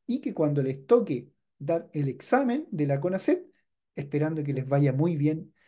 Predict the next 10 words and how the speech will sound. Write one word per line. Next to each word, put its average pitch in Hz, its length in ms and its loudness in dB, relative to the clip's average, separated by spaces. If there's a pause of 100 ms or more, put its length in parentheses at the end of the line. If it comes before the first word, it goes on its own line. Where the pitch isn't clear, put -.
(240)
en 143 180 0
nombre 175 280 4
del 139 140 -2
equipo 208 340 0
de 156 120 4
Práctica 214 480 2
Test, - 340 -6 (320)
me 180 200 0
despido 214 640 0 (360)
y 196 320 -6